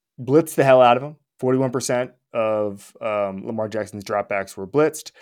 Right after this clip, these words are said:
Um, and then against those blitzes, he, Lamar Jackson completed forty-one percent of his passes. Um, he did not look good.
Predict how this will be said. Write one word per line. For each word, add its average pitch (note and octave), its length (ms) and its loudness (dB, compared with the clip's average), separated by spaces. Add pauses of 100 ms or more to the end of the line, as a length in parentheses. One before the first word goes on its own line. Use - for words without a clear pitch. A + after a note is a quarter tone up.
(300)
Um, A2+ 320 2
and B2 100 -2
then A#2+ 100 -2
against C#3 360 -2
those A#2+ 460 0 (300)
blitzes, A#2+ 600 -4 (120)
he, A#2+ 540 -8
Lamar A#2+ 280 -2
Jackson A#2+ 340 -2
completed A2+ 420 -8
forty-one A#2+ 300 -4
percent A2 240 -10
of G2 60 -14
his G2 80 -14
passes. - 540 -12 (1080)
Um, G2 600 -6 (360)
he A2+ 160 -10
did B2+ 160 -4
not B2+ 220 -2
look A#2 180 -6
good. F2+ 200 -12